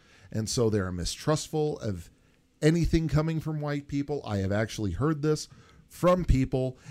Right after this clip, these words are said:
and I'm like, "This, I can't tell you you're wrong."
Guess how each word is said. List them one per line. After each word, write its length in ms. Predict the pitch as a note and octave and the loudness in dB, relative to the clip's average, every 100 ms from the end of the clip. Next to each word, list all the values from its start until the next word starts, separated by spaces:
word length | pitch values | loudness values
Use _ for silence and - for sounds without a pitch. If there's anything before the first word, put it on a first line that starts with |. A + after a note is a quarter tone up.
| - | -6
and 140 | A2+ | -4
I'm 220 | A#2+ B2+ | -2 -2
like, 280 | A#2+ A#2 G2 | 0 -2 -2
"This, 280 | A#2+ A2+ - - _ _ _ _ _ _ | -2 0 -2 -8 _ _ _ _ _ _
I 120 | B2 A#2+ | -2 -2
can't 480 | - - D3+ D3 - | 2 2 2 -2 -2
tell 260 | C#3+ C#3+ | 2 2
you 360 | A2+ G2 F2+ F#2 _ _ _ _ _ - | 2 0 -2 -6 _ _ _ _ _ -8
you're 160 | A2 | -4
wrong." 540 | G#2 A2+ G#2+ D2 D2+ | 0 2 2 0 -8